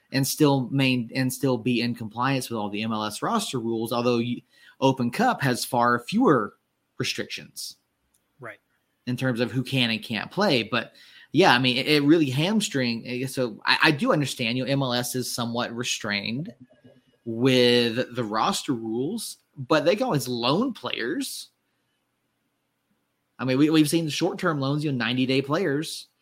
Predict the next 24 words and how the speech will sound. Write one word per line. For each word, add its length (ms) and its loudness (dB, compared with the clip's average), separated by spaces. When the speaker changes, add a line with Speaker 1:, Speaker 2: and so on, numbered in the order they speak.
Speaker 2:
Yeah. 140 -8
Speaker 1:
I 40 4
mean, 140 2
we 140 4
loaned 240 2
Cody 400 0
for 240 0
the 120 -2
sake 260 -2
of 100 -6
an 80 -4
Open 320 -4
Cup, 340 -12
you 160 -4
know, 360 -4
but 280 -2
i-, 100 -10
it's 600 2
just 200 0
one 120 2
of 60 0
those 200 0
things 340 0
where 460 2